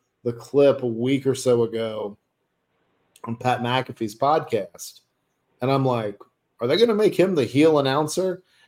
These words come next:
And then that whole clip happened, but then watching on Raw last night where Cody, like, mentioned it and then called him out on it a little bit and stuff. I, I just, I like the, I like the storytelling. I like the continuity.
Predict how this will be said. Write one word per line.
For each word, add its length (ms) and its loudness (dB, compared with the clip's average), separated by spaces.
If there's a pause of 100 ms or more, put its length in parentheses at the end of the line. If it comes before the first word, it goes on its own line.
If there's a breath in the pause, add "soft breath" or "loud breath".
(120)
And 120 -2
then 140 0
that 200 2
whole 180 4
clip 320 0
happened, 480 -2 (200 loud breath)
but 160 -2
then 220 6
watching 500 2
on 140 -2
Raw 320 4
last 380 0
night 320 -2
where 300 2
Cody, 400 -2
like, 340 -8
mentioned 560 -4
it 300 -4 (460)
and 180 -4
then 300 -4 (160)
called 380 4
him 200 0
out 300 2
on 200 0
it 100 -4
a 60 -2
little 320 -2
bit 200 -8
and 180 -12
stuff. 380 -8
I, 260 -2 (240 loud breath)
I 100 -2
just, 360 0
I 140 2
like 580 0
the, 600 -2 (440)
I 60 -6
like 360 0
the 80 -6
storytelling. 800 -2
I 60 -12
like 320 -4
the 100 -2
continuity. 800 -8